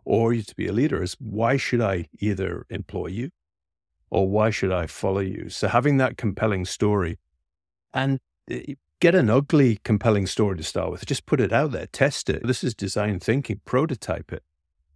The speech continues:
And it's amazing after a while, I probably had eight or nine purposes that I've had, and I've worked on them, tested them.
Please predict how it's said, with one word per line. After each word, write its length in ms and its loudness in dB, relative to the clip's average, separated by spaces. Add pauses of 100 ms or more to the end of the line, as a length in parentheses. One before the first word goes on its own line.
(120)
And 120 4
it's 120 0
amazing 420 2
after 300 0
a 80 0
while, 340 0
I 40 -4
probably 300 -2
had 240 -2 (520)
eight 220 0
or 100 2
nine 400 0
purposes 720 -4 (480)
that 100 0
I've 120 -6
had, 360 -2 (180)
and 140 -4
I've 140 -6
worked 320 -4
on 80 0
them, 260 -4
tested 400 -4
them. 220 -10